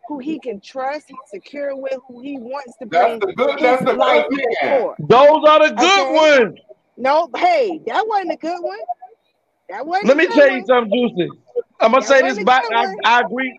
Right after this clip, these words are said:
Speaker 3: Juicy, I agree with you when you say that every time a man has sex, he has the potential. Hold on, Kamal said, read it, Tony.
Speaker 2: The reason, the reason the selection pool is so, so tainted is because women ex-,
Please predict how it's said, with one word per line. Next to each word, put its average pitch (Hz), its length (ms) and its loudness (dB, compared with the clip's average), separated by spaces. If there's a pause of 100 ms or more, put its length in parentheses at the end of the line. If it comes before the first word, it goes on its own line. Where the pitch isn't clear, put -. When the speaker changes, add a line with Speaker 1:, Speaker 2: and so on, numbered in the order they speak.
Speaker 3:
Juicy, 220 340 2
I 240 260 2
agree 240 260 -4
with 240 280 -6
you 208 340 -2 (260)
when 196 180 2
you 208 120 -2
say 220 220 4
that 202 180 4 (100)
every 226 360 0
time 220 340 -2
a 220 60 0
man 190 640 -2 (340)
has 185 420 0
sex, 160 540 -2 (380)
he 185 180 4
has 175 320 2
the 160 100 -4
potential. 226 920 0
Hold 196 160 2
on, 190 180 0
Kamal 202 360 2
said, 196 220 -2
read 208 220 -2
it, 202 100 -4
Tony. 202 320 0 (1300)
Speaker 2:
The 117 80 -8
reason, 151 280 -6
the 135 100 -4
reason 170 260 -4
the 170 80 -6
selection 170 560 -4
pool 147 240 -2
is 135 220 -4
so, 147 460 -2 (680)
so 139 320 -6
tainted - 440 -4 (120)
is 135 180 -8
because 131 440 -2 (100)
women 156 320 -4
ex-, 135 320 -12